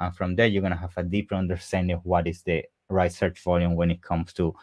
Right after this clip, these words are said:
making sure you have on your listing. Don't just consider always a fixed number in mind, because the reality based on experience is that this changes cons-, so much depending on the marketplace, and not just the marketplace, guys, also the, um,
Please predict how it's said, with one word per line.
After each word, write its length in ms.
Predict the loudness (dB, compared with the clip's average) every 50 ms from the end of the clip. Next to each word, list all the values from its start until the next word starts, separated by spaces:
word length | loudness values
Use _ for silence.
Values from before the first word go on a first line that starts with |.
| -20 -20 -20 _ _ _ 0
making 300 | 0 0 2 2 0 -2
sure 160 | -2 -2 0
you 140 | 0 0 2
have 160 | 0 0 -2 -2
on 60 | -4
your 120 | -4 -2
listing. 420 | -2 -2 -2 -4 -4 -4 -4 -2 2
Don't 240 | 4 4 4 4 6
just 320 | 4 4 2 0 -4 -2
consider 680 | 0 0 0 0 0 2 4 4 4 4 4 2 2 2
always 360 | 2 2 2 2 2 0 -4 -8
a 60 | -14
fixed 340 | -8 -4 -4 -4 -2 -2 -2
number 280 | 0 0 2 2 2
in 80 | 2 2
mind, 400 | 2 4 4 2 2 0 -4 -6 _ -20 -20 -20 _ _ -10
because 260 | -8 -4 -4 -2 0
the 100 | 0 2
reality 360 | 2 4 4 4 2 2 0 0
based 260 | 2 0 0 0 0
on 80 | -2 -2
experience 600 | -4 -8 -8 -4 0 2 2 2 2 0 -2 -4
is 140 | -4 -2
that 260 | 0 0 0 -2 -2 0
this 300 | 0 0 0 -2 -6 -16
changes 480 | -12 -6 -4 -4 -2 -2 -4 -6 -8
cons-, 400 | -6 -2 -2 -2 -2 -2 -6 -14 _ _ _ _ _ _ _
so 320 | -18 0 6 6 8 8
much 300 | 8 6 4 2 0 -2
depending 400 | -6 -6 -4 -4 -2 -2 -2 -2
on 80 | -2 -2
the 60 | 0
marketplace, 580 | 0 0 0 0 -2 -2 2 2 2 2 2 -2 _ -20 -20 _ _ -10 -4
and 100 | 0 2
not 140 | 2 4 6
just 160 | 6 4 6
the 80 | 6 4
marketplace, 680 | 4 4 4 2 0 -4 -4 -4 -8 -8 -8 -10 -14 _ _ -10
guys, 280 | -8 -8 -8 -8 -10 -8 _
also 560 | 2 6 8 8 8 6 4 2 2 2 2
the, 300 | 2 4 4 4 4 6
um, 340 | 4 4 2 2 0 -2 -4